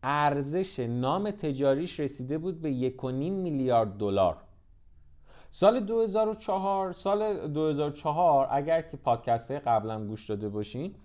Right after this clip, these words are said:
اون حباب دات کام بود دیگه، یعنی اصلاً یه و بابل دات کام اصطلاحاً بهش می‌گفتن یا حباب دات کام که هر برندی و هر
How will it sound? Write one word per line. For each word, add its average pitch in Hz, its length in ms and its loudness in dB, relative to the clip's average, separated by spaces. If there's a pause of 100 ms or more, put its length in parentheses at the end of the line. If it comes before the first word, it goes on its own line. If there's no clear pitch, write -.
(340)
اون 208 160 2
حباب 147 360 8
دات 139 240 4
کام 156 240 0
بود 107 200 -6
دیگه، 107 200 -4
یعنی 110 240 -2
اصلاً 139 220 -6
یه 151 120 0
و 135 160 6
بابل 113 320 6
دات 110 200 4
کام 117 200 0
اصطلاحاً 98 400 0
بهش 92 260 -4
می‌گفتن 92 360 -6
یا 98 100 -2
حباب 104 320 2
دات 110 200 0
کام 220 160 -2
که 214 120 2
هر 196 320 2
برندی 185 640 2
و 170 140 2
هر 170 300 2